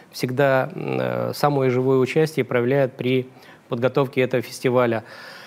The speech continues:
Но в две тысячи двадцать третьем году, к сожалению, э, не получится у нас, э, увеличить финансирование, поскольку у нас уже, э, цифры на две тысячи двадцать третий год расписаны и практически утверждены на сегодняшний день. Но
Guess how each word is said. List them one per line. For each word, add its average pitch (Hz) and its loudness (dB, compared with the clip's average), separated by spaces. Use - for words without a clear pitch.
Но 135 2
в 131 0
две 143 2
тысячи 151 0
двадцать 139 2
третьем 143 2
году, 139 2
к - -10
сожалению, 131 2
э, - -8
не 123 2
получится 147 0
у 135 2
нас, 131 2
э, - -2
увеличить 131 0
финансирование, 127 2
поскольку 127 -2
у 127 2
нас 131 2
уже, 127 2
э, 120 -4
цифры 139 -2
на 127 2
две 127 0
тысячи 131 -4
двадцать 120 -2
третий 127 -2
год 123 -2
расписаны 131 0
и 117 -2
практически 120 -6
утверждены 127 0
на 170 4
сегодняшний 127 -4
день. 165 0
Но 131 2